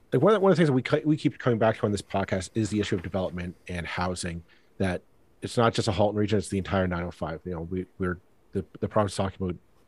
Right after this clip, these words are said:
wanting to develop, you know, one point five to two million new homes, um,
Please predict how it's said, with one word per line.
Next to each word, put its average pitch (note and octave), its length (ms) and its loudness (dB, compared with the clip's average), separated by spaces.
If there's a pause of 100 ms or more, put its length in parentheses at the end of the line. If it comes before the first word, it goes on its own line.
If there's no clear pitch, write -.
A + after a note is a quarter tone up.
wanting G2 200 -2
to G2 100 -2
develop, F2+ 520 -2
you F#2 80 -4
know, F2+ 80 -4
one F#2+ 220 -2
point F#2 260 -4 (240)
five F#2 400 0
to F2 260 -4 (320)
two - 160 -4
million F2+ 480 -4 (160)
new G#2 420 2 (160)
homes, F2 580 0 (380)
um, E2+ 420 -6